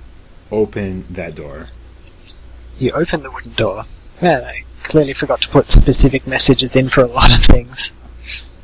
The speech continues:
Speaker 1: Uh, go inside. Into, or east or whatever.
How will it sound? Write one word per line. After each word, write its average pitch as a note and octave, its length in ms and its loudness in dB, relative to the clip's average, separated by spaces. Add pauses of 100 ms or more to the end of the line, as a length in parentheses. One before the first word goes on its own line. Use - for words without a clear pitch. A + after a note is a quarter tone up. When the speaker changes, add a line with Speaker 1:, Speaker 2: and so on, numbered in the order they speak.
(1300)
Speaker 1:
Uh, F#2+ 320 -12 (100)
go A2 240 -4
inside. F#2 680 -10 (2500)
Into, G2 480 -10 (260)
or F2 280 -12
east F#2 300 -14
or E2+ 60 -10
whatever. D#2 480 -14